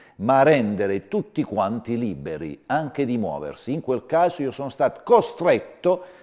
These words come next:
dall'amministrazione comunale che non provvede, non è capace di dire all'azienda che ti devo sanzionare. Lì è andato qualcuno a fare una sanzione a chi non ha operato secondo il contratto. Facciamo un esempio pratico, o le sanzioni le facciamo solamente alla signora in piazza Kennedy che si trova a passare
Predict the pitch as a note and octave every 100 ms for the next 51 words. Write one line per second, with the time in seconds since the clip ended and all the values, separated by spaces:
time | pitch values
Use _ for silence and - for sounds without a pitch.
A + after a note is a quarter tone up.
0 | _ - F#2 A2+ D3 D#3 D#3+ - E3 C#3
1 | D#3 D#3+ D#3 D3 - C#3 C#3+ - C#3 A2
2 | C#3+ C3+ C3 C3 C3+ C3+ C3+ - C3 -
3 | C#3 B2+ C3 A2 A#2 C3+ B2 A#2 A2 G2+
4 | B2+ A#2+ A#2 A2+ - - B2 A#2+ - -
5 | - A2+ C3+ A#2+ B2 A#2+ B2 B2 A#2 D#2+
6 | F2 E3+ D3+ G#2+ D#3+ - - - F#2+ -
7 | F2+ F#2+ E2+ F2+ - A#2+ E2 E2 - F2+
8 | G2+ G2 G2+ G#2 F#2+ F#2+ F2+ F#2+ F2 F2+
9 | E2 F2 - - E2 - - C3+ G3+ G#3
10 | A3+ A3 A3 G#3+ F3+ F2 F2 D2+ D#2+ -
11 | - F#3+ A#3 A3 G#3 G3 F#3+ F3+ E3+ F3
12 | D#3+ C3+ D3+ D#3 D3 C#3+ C#3 C3 C#3+ C#3+
13 | A#2+ D3 - D3 C#3+ D3 D3+ B2 C#3+ B2+
14 | B2 A2+ A2+ - - D#3+ C#3+ D3 D3+ D3
15 | C3+ C#3 A#2+ D3+ C#3 A#2+ G#2+